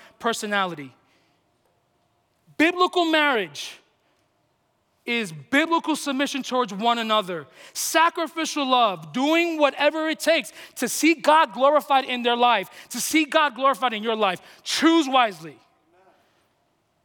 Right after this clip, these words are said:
for the marriages that are broken on the rocks, for the marriages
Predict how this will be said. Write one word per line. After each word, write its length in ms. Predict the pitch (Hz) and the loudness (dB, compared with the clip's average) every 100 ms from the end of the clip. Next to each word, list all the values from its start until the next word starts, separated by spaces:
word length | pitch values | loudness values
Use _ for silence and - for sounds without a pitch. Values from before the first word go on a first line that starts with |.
| _ _ _ _ _ _ _ | _ _ _ _ _ _ _
for 400 | - 214 196 175 | -4 -2 0 -2
the 380 | 151 175 160 139 _ _ _ _ _ _ _ _ - | -6 -8 -8 -14 _ _ _ _ _ _ _ _ -10
marriages 500 | 196 202 196 185 165 | -4 -4 -4 -10 -10
that 120 | 175 | -10
are 100 | 160 | -10
broken 460 | 151 165 - 139 120 _ _ _ _ _ _ _ _ _ _ - | -8 -10 -10 -20 -20 _ _ _ _ _ _ _ _ _ _ -8
on 120 | 175 | -6
the 80 | 170 | -4
rocks, 640 | 165 151 - - - - _ _ _ _ _ _ _ _ _ _ _ _ _ _ _ _ _ _ _ _ | -6 -8 -12 -14 -14 -16 _ _ _ _ _ _ _ _ _ _ _ _ _ _ _ _ _ _ _ _
for 120 | - | -18
the 80 | 151 | -10
marriages 600 | 170 175 160 151 131 | -6 -4 -6 -10 -12